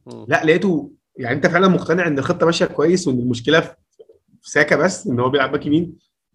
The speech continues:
Speaker 2: ما هي دي أكيد، أكيد ده مش السبب. فأنا ما فهمتش هو ليه عمال يطلع لعيبة وينزل لعيبة في نفس المكان، وكده كده الدنيا كلها بايظة، ما هو ال-، الرسمة كلها
Speaker 1: السيستم
Speaker 2: واقعة و-،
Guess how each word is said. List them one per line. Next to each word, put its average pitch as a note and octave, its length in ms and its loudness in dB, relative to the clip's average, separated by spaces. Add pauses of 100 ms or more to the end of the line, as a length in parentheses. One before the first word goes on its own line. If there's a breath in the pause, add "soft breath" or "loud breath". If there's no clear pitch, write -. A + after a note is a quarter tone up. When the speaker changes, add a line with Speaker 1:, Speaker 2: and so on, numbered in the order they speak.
(960)
Speaker 2:
ما A2 120 -6
هي A#2 140 -2
دي B2+ 100 -4
أكيد، E3+ 260 -4
أكيد F3 260 0
ده G3+ 80 2
مش G3 100 4
السبب. D#3 500 2 (840)
فأنا B2+ 180 2
ما C#3 60 4
فهمتش G3 340 2
هو E3+ 80 6
ليه G3 80 6
عمال G3 200 4
يطلع G3+ 260 2
لعيبة F#3 280 2
وينزل F3 340 2
لعيبة F3 300 2
في F#3 160 -4
نفس D#3+ 180 -2
المكان، F3+ 380 2
وكده F3+ 260 4
كده G3 140 2
الدنيا F#3 200 2
كلها E3+ 300 0
بايظة، D3+ 340 2
ما B2 100 -6
هو A#2+ 120 -2
ال-، B2 480 -4
الرسمة F#3 340 4
كلها D#3+ 500 2
Speaker 1:
السيستم C#3 300 0
Speaker 2:
واقعة C3+ 40 2
و-، B2+ 80 2